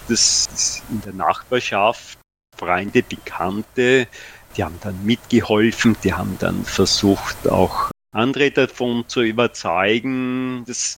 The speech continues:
hat am Anfang relativ lang gedauert, bis ich so die ersten fünfzig, siebzig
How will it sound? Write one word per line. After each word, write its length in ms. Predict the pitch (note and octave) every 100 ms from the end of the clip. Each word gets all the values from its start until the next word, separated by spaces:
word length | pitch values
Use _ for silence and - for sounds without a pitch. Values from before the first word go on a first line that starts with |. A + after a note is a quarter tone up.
| -
hat 260 | A#2+ -
am 180 | E3 D3+
Anfang 560 | - G#2+ D3+ - E3 D3
relativ 880 | G2+ G#2+ D3+ D#3+ - D#3 D3 - -
lang 480 | G#2+ G2+ F2 D#3 F#3
gedauert, 640 | E3+ - F2 A#2 D#3 D#3 - -
bis 240 | C#3+ -
ich 140 | D3
so 180 | - C#3
die 320 | C3 C3 -
ersten 640 | G#2+ B2 - - C#3+ C#3+ C3+ - - - _ _
fünfzig, 920 | - B2+ C#3 - - - C#3+ C#3 C3 - - -
siebzig 800 | - - C3 - - - C3